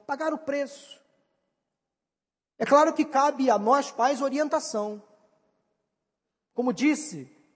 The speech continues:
dizer claro para os nossos filhos os ônus e os bônus da escolha.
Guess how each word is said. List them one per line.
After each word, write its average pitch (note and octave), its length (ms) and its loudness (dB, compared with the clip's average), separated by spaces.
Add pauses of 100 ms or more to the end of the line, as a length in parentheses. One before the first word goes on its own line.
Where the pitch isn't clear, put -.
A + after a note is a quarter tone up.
(260)
dizer A3+ 440 -2
claro C#4 340 4
para A3 180 2
os F3 80 -2
nossos G#3 340 -4
filhos A#3+ 380 -6
os G3+ 200 -10
ônus C#4+ 320 4
e D4+ 40 -4
os B3 120 -4
bônus G#3 460 2
da A#3+ 120 2
escolha. G#3 500 -2